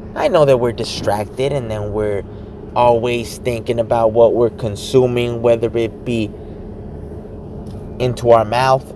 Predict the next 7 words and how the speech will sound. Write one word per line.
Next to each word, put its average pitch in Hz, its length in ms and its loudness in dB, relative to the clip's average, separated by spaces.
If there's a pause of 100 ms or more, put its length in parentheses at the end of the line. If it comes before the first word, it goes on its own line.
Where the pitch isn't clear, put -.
into 120 420 -4
our 104 280 6
brain, 120 960 -4 (380)
and 104 500 0 (920)
just 120 480 6 (1400)
energy-wise, 101 1040 2 (320)
period. 95 420 0